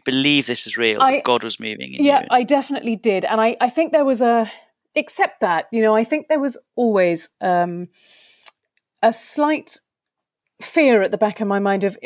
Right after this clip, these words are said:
Speaker 2: I think it was a, just part of it was a desire not to be left out. You know, it was what everybody around me was doing. And, uh, so I kind of threw myself into it because I wanted to belong. Um, and it was really only as I,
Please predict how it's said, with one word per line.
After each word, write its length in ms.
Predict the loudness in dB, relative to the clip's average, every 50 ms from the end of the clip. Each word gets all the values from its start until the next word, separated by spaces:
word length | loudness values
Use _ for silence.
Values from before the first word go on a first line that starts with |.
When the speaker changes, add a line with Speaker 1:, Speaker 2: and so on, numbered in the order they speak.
| -4 -4
Speaker 2:
I 80 | -2 0
think 200 | 0 0 2 2
it 60 | 2
was 140 | 2 2 2
a, 40 | 0
just 380 | 0 -2 -4 -4 -6 -10 -10 -2
part 200 | 0 2 2 2
of 60 | 2
it 100 | 0 0
was 140 | 0 -2 -4
a 60 | -4
desire 360 | -4 -4 -4 -2 0 0 0 -2
not 240 | -2 -6 -8 -8 -10
to 80 | -6
be 100 | -4 -2
left 300 | -2 -2 -2 -4 -4 -4
out. 420 | -4 -4 -4 -6 -8 -12 -14 -18 -8 _
You 100 | -2 0
know, 120 | 2 2
it 120 | 2 0 0
was 120 | -2 -2
what 160 | 0 2 4 4
everybody 400 | 4 4 4 2 2 4 4 4
around 280 | 4 2 2 2 0
me 100 | -2 -4
was 160 | -6 -6 -8 -4
doing. 440 | -4 -2 -2 -2 -4 -6 -8 -12 -14 -10
And, 480 | -8 -6 -6 -4 -6 -6 -8 -10 -10 -12 -16 _ _
uh, 500 | -8 -6 -4 -4 -2 0 0 0 0 -2 -4 _ _ -20 -20 -20 -20 _
so 200 | -6 0 2 4 4
I 100 | 4 2
kind 260 | 0 0 0 0 0
of 120 | -2 -4
threw 220 | -6 -2 -2 2 2
myself 420 | 2 2 2 2 0 0 0 0
into 300 | 0 0 -2 -2 -4 -6
it 120 | -6 -6 -6
because 240 | -10 -10 -6 -4
I 100 | -4 -4
wanted 300 | -2 -4 -4 -6 -8 -14
to 60 | -10 -8
belong. 540 | -6 -2 0 2 2 2 0 -2 -6 -16 -20 _ _ _ _ _ _ _ _ _ _ _ _ _
Um, 440 | 2 4 4 4 2 0 -2 -4 -8 -12 _ _ _ _ _ _ _ _ _ _ -8 -2
and 140 | 0 0 0
it 100 | 0 -2
was 180 | -4 -4 -4 -4
really 380 | -2 0 0 2 2 2 2 2
only 320 | 2 2 4 2 2 2
as 160 | 2 2 2
I, 240 | 2 2 2 0 -2